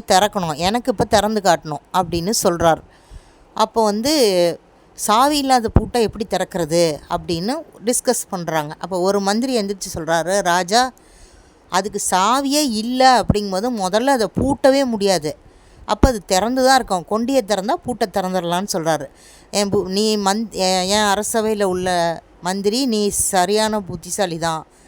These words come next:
அப்படின்னு ஒத்துக்கிறார். அடுத்த கேள்வி என்ன கேட்குறாருன்னா, ஒரு பிளேட் வச்சு அதுல ஒரு ஸ்பூன் சர்க்கரை, ஒரு ஸ்பூன் உப்பு வைக்கிறார்.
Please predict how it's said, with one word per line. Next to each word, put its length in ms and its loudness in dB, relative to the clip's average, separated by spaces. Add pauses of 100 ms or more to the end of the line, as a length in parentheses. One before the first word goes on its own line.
(180)
அப்படின்னு 400 0 (100)
ஒத்துக்கிறார். 520 0 (540)
அடுத்த 360 4
கேள்வி 420 0
என்ன 260 2
கேட்குறாருன்னா, 720 -2 (100)
ஒரு 300 2
பிளேட் 300 2
வச்சு 580 2
அதுல 360 2
ஒரு 220 2
ஸ்பூன் 340 -4
சர்க்கரை, 580 0 (160)
ஒரு 200 -2
ஸ்பூன் 340 -4
உப்பு 360 0
வைக்கிறார். 360 -2